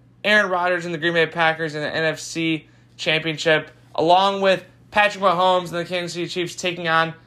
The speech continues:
Josh Allen and the Buffalo Bills in the A F C Championship. And it was the two goats, Brady and Mahomes, that were the stars of the show. They led their teams to victory, and there was no looking back. The Tampa Bay Buccaneers offense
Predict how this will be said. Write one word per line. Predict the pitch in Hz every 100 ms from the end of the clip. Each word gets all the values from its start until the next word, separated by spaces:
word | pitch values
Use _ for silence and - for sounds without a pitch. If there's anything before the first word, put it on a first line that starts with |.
| _ _
Josh | - 214 196
Allen | 202 185 185 180 - - _
and | 160
the | 156
Buffalo | 180 170 175
Bills | 160 165 160 147
in |
the | 139
A | 202 208
F | 202
C | 196
Championship. | 202 196 190 196
And | 202 208
it |
was | 269 339
the | 330
two | - - 233 220 220 - _ _ - 143
goats, | 180 175 131 - - -
Brady | 131 165 202 240 240
and | 214
Mahomes, | 180 180 175 175 175 - - - - -
that | 202
were | 220
the | 214
stars | - 226 233 247 233
of | 220
the |
show. | 214 247 - - - - - - -
They | 156
led | 165 202
their | 233
teams | 233 226 220 202
to | 190
victory, | 160 202 202 202 202 202 - - - _ - - - - - -
and | 175 196 202 180 - - -
there | 208 254
was | 262
no | 285
looking | 269 247 233
back. | 175 - -
The | 196
Tampa | - 254 285 240
Bay | 240 233
Buccaneers | 226 196 202 196 190 185 160
offense | 151 160 156 160 160 151 -